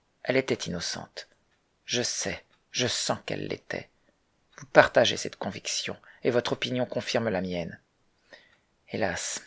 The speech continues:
Victor, quand le mensonge prend si bien l'air de la vérité, qui peut être assuré d'un bonheur certain ? J'éprouve le même sentiment que si je marchais sur le bord d'un précipice,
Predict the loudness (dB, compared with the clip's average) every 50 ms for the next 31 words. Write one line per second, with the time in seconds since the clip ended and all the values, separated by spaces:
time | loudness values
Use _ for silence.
0 | -14 _ -10 -10 -10 -10 _ -6 -6 -4 -4 -8 -12 -14 -16 -20 _ _ _ _
1 | _ -20 _ _ _ _ _ _ _ _ -4 0 2 2 2 2 2 0 0 0
2 | -2 -2 -2 -2 -2 -2 -4 -4 -8 -8 _ -8 -8 -6 -4 -2 -4 -2 -4 -4
3 | -2 2 2 4 6 6 6 6 4 2 0 -2 -2 -2 -2 -2 -4 -6 -8 -8
4 | -4 -4 -4 -4 -6 _ -20 -20 -20 -20 -20 -20 _ _ _ _ _ -6 -4 -4
5 | -4 -6 -4 0 2 4 4 2 0 -6 2 2 2 2 2 -4 -4 -2 0 0
6 | 0 0 0 -2 -2 0 -2 -2 -2 -2 -2 -2 -2 -2 -6 -6 -8 -10 -10 -10
7 | -12 -16 _ _ _ _ _ _ _ _ _ _ _ _ _ _ _ _ _ _
8 | _ _ _ -2 -2 -2 -2 0 0 2 2 2 2 0 0 0 0 0 -2 -2
9 | -4 -4 -4 0 0 0 0 0 -6 -16 -18 -12 _ -4 -4 -2 0 0 2 2
10 | 4 2 2 2 2 2 2 0 0 0 -2 -2 2 8 10 10 10 10 6 0
11 | -2 -2 -2 -4 -4 -4 -6 -8 -8 -8 -6 -4 -4 -4 -4 -6